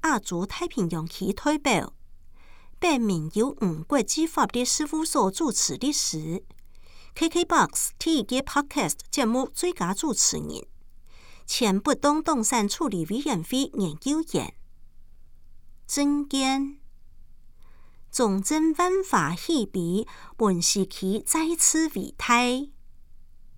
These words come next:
一、推动经济产业同文化结合。新教育专区落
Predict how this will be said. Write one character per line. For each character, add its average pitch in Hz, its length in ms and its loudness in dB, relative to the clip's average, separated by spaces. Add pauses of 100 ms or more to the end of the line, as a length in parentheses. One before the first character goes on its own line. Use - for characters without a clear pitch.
(300)
一、 233 280 4 (640)
推 240 200 2
动 359 260 2
经 185 240 2
济 269 160 0
产 277 320 2
业 269 80 4 (200)
同 170 260 -2
文 165 160 -4
化 233 220 2
结 233 200 0
合。 220 460 4 (1300)
新 370 280 2
教 175 180 0
育 320 180 0
专 165 260 -2
区 170 260 -2
落 226 200 4